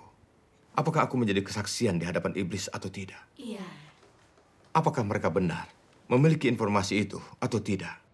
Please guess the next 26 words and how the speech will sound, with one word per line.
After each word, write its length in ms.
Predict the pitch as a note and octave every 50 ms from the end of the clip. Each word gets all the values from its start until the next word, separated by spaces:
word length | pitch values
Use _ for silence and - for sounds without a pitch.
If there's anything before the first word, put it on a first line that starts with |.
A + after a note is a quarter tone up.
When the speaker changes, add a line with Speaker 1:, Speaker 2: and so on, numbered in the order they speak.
| - -
Speaker 1:
Seharusnya 400 | - D#3+ D3+ - - D3+ A#2+ A2
aku 80 | -
tidak 160 | - F#2 E2+
bicara. 500 | - - - - G2+ G2 - - - - - - _ _ _ _ _ -
Dengan 240 | C#3 D3 D3+ C#3 B2+
memberi 180 | A2+ F#2+ A2 F#2+ F#2+
informasi 320 | G2 F2+ F#2+ F#2 - A2
pada 160 | - F#2 E2+
polisi, 480 | E2 - F#2 F#2 F2+ - - E2+ E2 - - - _ - C#3+
artinya 420 | D3 D3+ - G#2+ F2 E2+ F2 - -
aku 160 | A#2+ B2 - B2
tunduk 380 | - C3 B2 A2+ G2 - -
kepada 160 | - - F2 G2
iblis. 560 | F2+ F2+ F#2+ - - - - - - - - _ _ -
Dan 160 | - A2+ -
itu 160 | - - -
adalah 240 | G2+ F#2+ F#2 E2+ E2
tanda 240 | - A2 A2 G2 F2
kehinaan. 520 | E2 - F2+ F2+ F2 F2+ F2+ - - - - - - _ - - _ _ _ _ _ _ - _ _ _ _ _ _ _ _ _ _ _ _ _ _ _ _ _ _ _ _ _ _ _ _ _ _ _ _
Aku 240 | - B2+ - - A#2
benci 320 | G#2 G#2+ G2 - - F2
bahwa 240 | E2+ E2+ E2+ - -
aku 80 | - -
tidak 240 | F#2+ G2+ F2 - F2
mengejar 320 | F#2 F2+ - F2+ E2 -
kebenaran 480 | - F2+ F2 E2+ F2 - - - -